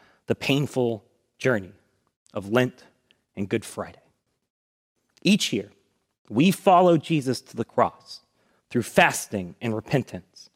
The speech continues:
sacrificing and laying down things in our lives, not just out of obedience, moroseness, or shame,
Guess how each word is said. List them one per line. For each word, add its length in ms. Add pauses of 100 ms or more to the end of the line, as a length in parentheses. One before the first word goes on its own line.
(360)
sacrificing 960 (420)
and 160
laying 380
down 500 (400)
things 380
in 80
our 140
lives, 800 (500)
not 240
just 220
out 100
of 100
obedience, 960
moroseness, 720
or 60
shame, 480